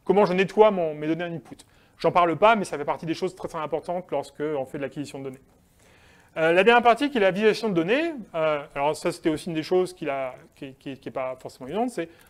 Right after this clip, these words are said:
ok, maintenant j'ai mon modèle de soixante et onze mille par cinq cents, comment j'intuite ce qui se passe, voilà, que, que,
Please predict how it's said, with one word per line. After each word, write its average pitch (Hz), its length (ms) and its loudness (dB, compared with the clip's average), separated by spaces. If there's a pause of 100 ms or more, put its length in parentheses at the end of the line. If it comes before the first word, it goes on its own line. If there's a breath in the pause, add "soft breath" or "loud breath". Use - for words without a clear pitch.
ok, 175 200 0
maintenant 190 320 2
j'ai 214 100 2
mon 175 160 0
modèle 220 460 2 (360 soft breath)
de 143 80 -4
soixante 202 340 2
et 214 40 6
onze 180 240 4
mille 185 120 0
par 143 180 0
cinq 151 120 -6
cents, 220 400 -2 (1200)
comment 226 380 4
j'intuite 196 440 -2
ce - 60 -16
qui 214 100 -6
se - 80 -10
passe, - 420 -12
voilà, 170 300 -4
que, 175 140 -12
que, 170 180 -10